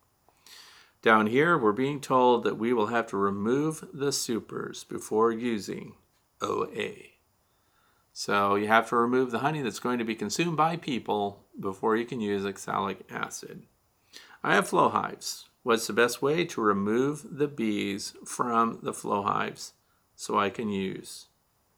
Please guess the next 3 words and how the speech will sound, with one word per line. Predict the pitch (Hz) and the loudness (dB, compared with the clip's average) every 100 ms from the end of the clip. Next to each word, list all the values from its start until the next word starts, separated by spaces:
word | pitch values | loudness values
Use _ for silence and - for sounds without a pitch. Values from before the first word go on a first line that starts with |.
| _ - | _ -6
O | 52 - | -6 -4
A? | - - - _ _ _ _ _ _ _ - - - _ _ | -6 -8 -12 _ _ _ _ _ _ _ -20 -20 -20 _ _
Now, | 127 131 131 131 | 4 8 8 8